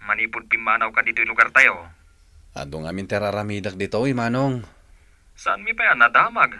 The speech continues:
Speaker 1: Anang asawa kagaya man?
Speaker 2: Saan kami ang nagkasar kini Jenny? Di namit kayat nagkasar kami. At ang duwang anak mi, manong. Ahon gayam, kumusta ni Divina?
Speaker 1: Eh, hun gayam.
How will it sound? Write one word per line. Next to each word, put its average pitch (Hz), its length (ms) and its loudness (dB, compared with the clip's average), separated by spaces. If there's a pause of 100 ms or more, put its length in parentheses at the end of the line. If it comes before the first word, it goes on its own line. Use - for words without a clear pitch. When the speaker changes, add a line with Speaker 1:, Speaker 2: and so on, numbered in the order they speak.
(140)
Speaker 1:
Anang 165 320 2
asawa 170 320 2
kagaya 135 400 8
man? 92 240 0 (560)
Speaker 2:
Saan 101 240 -4
kami 117 240 -4
ang 123 80 -4
nagkasar 123 400 -8
kini 123 240 -8
Jenny? 101 480 -6 (560)
Di - 320 -12
namit 104 240 -8
kayat 185 320 -6
nagkasar 95 400 -8
kami. 160 320 -8 (1040)
At 82 160 -10
ang 101 160 -6
duwang 117 240 -2
anak 117 240 -6
mi, 117 160 -8
manong. 98 480 -8 (960)
Ahon 143 300 -2
gayam, 147 320 0 (480)
kumusta 107 340 -4
ni 127 140 -2
Divina? 120 560 0 (800)
Speaker 1:
Eh, 107 200 -12 (120)
hun 107 160 -16
gayam. 104 480 -2